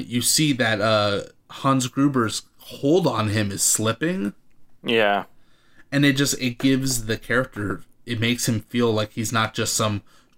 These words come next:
Speaker 1: tool that's being used by the big bad guy. He's, he is a person, and
Speaker 2: Yeah, he's an
Speaker 1: he's
Speaker 2: individual thinker, and he, he,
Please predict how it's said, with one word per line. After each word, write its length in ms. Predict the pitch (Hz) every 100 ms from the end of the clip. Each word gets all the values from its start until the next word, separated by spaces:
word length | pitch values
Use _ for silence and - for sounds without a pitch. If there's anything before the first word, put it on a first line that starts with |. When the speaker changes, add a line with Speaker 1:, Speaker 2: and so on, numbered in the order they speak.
| -
Speaker 1:
tool 400 | - 135 127 123
that's 200 | 110 -
being 240 | 113 107
used 240 | 107 107 101
by 100 | 110
the 80 | 107
big 280 | 107 101
bad 280 | 104 107 135
guy. 240 | 113 104 107
He's, 420 | 107 110 98 - - _
he 300 | _ - 123
is 140 | 120 123
a 60 |
person, 500 | 120 - 143 - 117
and 240 | 104 104 101
Speaker 2:
Yeah, 220 | 131 117
he's 180 | 113 113
an 80 | 120
Speaker 1:
he's 80 | 120
Speaker 2:
individual 380 | 113 117 117 107
thinker, 440 | - 123 117 113
and 140 | 107 98
he, 180 | 110 -
he, 420 | 95 110 107 98